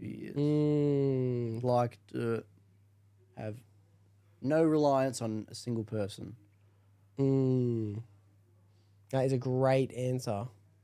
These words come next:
Speaker 1: Yep. So that
Speaker 2: Mm.
Speaker 1: means at work, I'm not needing someone to teach me something all the fucking time. Means at home, I'm not needing to,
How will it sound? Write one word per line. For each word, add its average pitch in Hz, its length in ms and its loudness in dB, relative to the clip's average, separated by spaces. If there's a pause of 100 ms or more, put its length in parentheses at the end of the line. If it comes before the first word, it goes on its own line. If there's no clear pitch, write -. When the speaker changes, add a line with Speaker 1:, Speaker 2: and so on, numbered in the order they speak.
(120)
Speaker 1:
Yep. 110 260 -6 (280)
So - 160 -8
that 139 160 4
Speaker 2:
Mm. 120 40 -4
Speaker 1:
means 135 380 2 (180)
at 127 160 2
work, 143 320 2
I'm 135 120 0
not 135 200 0
needing 127 280 0
someone 123 300 -2
to - 120 -12
teach 143 320 -2
me 143 60 -2
something 135 380 -2
all 135 120 0
the 131 100 -4
fucking 139 320 -4
time. 135 440 -4 (640)
Means 123 260 0
at 110 140 0
home, 135 320 2
I'm 123 140 0
not 123 220 0
needing 127 360 0
to, 110 320 -2